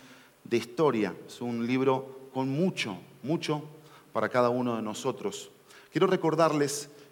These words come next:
que este libro fue revelado de Dios a Moisés en el tiempo en el que Moisés y el pueblo de Israel estaban dando vueltas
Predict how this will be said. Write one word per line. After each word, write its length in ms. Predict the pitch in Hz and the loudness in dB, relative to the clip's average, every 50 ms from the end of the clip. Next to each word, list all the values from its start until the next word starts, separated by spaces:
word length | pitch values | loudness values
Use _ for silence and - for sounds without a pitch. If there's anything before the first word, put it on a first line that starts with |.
| _ - | _ -4
que 160 | - 127 131 | 2 2 2
este 300 | 123 - - - 139 123 | 2 2 0 0 2 4
libro 640 | 117 120 123 147 185 190 147 131 120 117 123 123 123 - - - - - - - - | 4 4 2 2 0 0 2 2 2 2 0 -2 -6 -12 -18 -20 -20 -20 -16 -8 -2
fue 100 | - 139 | 0 0
revelado 840 | 143 147 139 135 123 127 123 123 139 143 147 131 143 139 139 - - - 98 | 0 2 0 2 2 2 4 4 6 4 4 4 2 2 2 0 -4 -10 -6
de 140 | 101 120 120 | -4 -2 -2
Dios 640 | 104 120 131 151 151 131 - - - - - - - - - - - - - _ - | 0 0 2 2 2 2 0 -2 -10 -12 -14 -16 -20 -20 -20 -20 -20 -20 -16 _ -4
a 100 | 113 110 | -2 -2
Moisés 720 | 104 104 107 101 - - - 139 120 - - - - - - - - - _ _ _ - | -2 -2 -4 -4 -6 -2 -2 -2 -2 -2 -4 -8 -10 -12 -18 -20 -20 -20 _ _ _ -6
en 100 | 104 117 | -4 -4
el 120 | 120 117 | -4 -2
tiempo 360 | 131 156 185 190 190 180 175 | 2 2 2 2 2 0 0
en 80 | 160 156 | 0 -2
el 80 | 147 | 0
que 80 | 156 151 | -2 -2
Moisés 580 | 143 143 143 127 - - 165 175 - - - - - | -2 -2 -2 -2 0 0 0 0 0 -2 -6 -6 -2
y 100 | 127 127 | 0 0
el 120 | 123 120 | 0 0
pueblo 360 | 120 123 151 160 160 151 151 | 0 0 2 2 2 2 0
de 120 | 139 135 135 | 0 0 -2
Israel 320 | 117 110 127 135 139 139 | 0 0 2 2 2 2
estaban 480 | 123 127 - 131 131 127 127 110 - - | 0 0 -2 -2 0 -2 -2 -4 -4 -2
dando 220 | 127 127 123 120 | -2 0 0 -2
vueltas 560 | 113 113 123 123 123 123 - 117 - - - | -2 0 0 0 0 0 -2 -2 -2 -4 -12